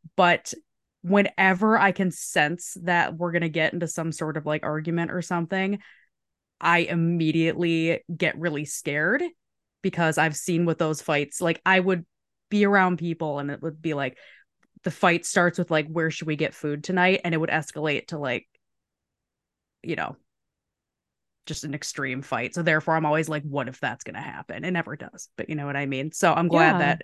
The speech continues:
Speaker 1: yeah, at twenty years old, however old he is, he's like, "We can't do this." And there's a shot of Molly after he says that being like, you know, "She doesn't get it now, but she's gonna get it in a year." And they zoom in on Molly's face, and it almost was as if she was telling the camera, like, "No, I get it."
Speaker 2: <laughs>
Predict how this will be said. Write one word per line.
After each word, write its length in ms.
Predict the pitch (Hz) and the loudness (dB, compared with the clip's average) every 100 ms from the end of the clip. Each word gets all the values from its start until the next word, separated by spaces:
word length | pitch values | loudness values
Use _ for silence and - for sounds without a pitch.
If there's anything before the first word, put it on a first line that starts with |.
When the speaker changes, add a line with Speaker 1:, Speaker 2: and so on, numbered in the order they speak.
| - | -6
Speaker 1:
yeah, 260 | 175 160 - | 0 2 2
at 180 | 170 - | 0 -2
twenty 300 | - 180 175 | -2 -2 -2
years 180 | 165 | -2
old, 240 | 156 147 147 | -4 -6 -4
however 360 | 151 160 156 | -4 -2 0
old 180 | 151 147 | 0 -2
he 120 | 156 143 | -4 -4
is, 180 | 165 | -4
he's 120 | 175 160 | -6 -4
like, 140 | 156 | -4
"We 120 | 170 | -4
can't 340 | 170 - 220 226 - | -4 2 2 2 -2
do 180 | 220 | -2
this." 360 | 214 165 180 - - - - | -2 -6 -6 -8 -14 -16 -4
And 160 | - 240 | 4 6
there's 160 | 247 233 | 6 2
a 60 | |
shot 400 | - - 294 359 | 0 6 6 6
of 180 | 208 175 | 2 2
Molly 400 | 175 170 160 170 | 4 4 4 2
after 320 | 180 180 220 | 0 0 -2
he 140 | 190 170 | -4 -4
says 340 | 180 185 180 | -4 -4 -2
that 300 | 156 151 - | 0 0 0
being 240 | 185 180 | 0 2
like, 180 | 180 170 | 0 0
you 80 | 175 | 0
know, 140 | 180 | 0
"She 120 | 165 214 | -2 0
doesn't 180 | 233 190 | 2 4
get 180 | 208 | 6
it 140 | 226 170 | 6 4
now, 200 | 202 220 | 2 2
but 160 | 180 | 0
she's 140 | - 180 | -4 -4
gonna 220 | 180 180 | -2 0
get 160 | 175 180 | 2 2
it 100 | 185 | 2
in 100 | 170 | -2
a 260 | 156 160 | -4 -6
year." 320 | 226 262 160 - - - | 0 2 0 -2 -12 -2
And 160 | 233 233 | 6 8
they 80 | 226 | 8
zoom 300 | 185 262 254 | 4 4 6
in 120 | 254 | 6
on 140 | 220 | 4
Molly's 460 | 202 214 220 196 - | 4 4 2 0 -2
face, 360 | 214 180 180 | 0 0 0
and 120 | 226 220 | 2 4
it 80 | |
almost 480 | - 226 233 233 220 | 8 8 8 6 4
was 240 | 202 202 208 | 2 2 2
as 160 | 185 | 2
if 100 | 202 | 0
she 100 | - | 0
was 100 | 208 | -2
telling 220 | 208 196 190 | 0 0 0
the 60 | |
camera, 380 | 175 185 175 180 | 0 0 0 2
like, 220 | 180 185 | 0 0
"No, 160 | 202 262 | 2 4
I 140 | 349 | 6
get 200 | 311 349 | 4 4
it." 180 | 185 185 226 - _ | 2 0 -8 -18 _
Speaker 2:
<laughs> 20 | - | 2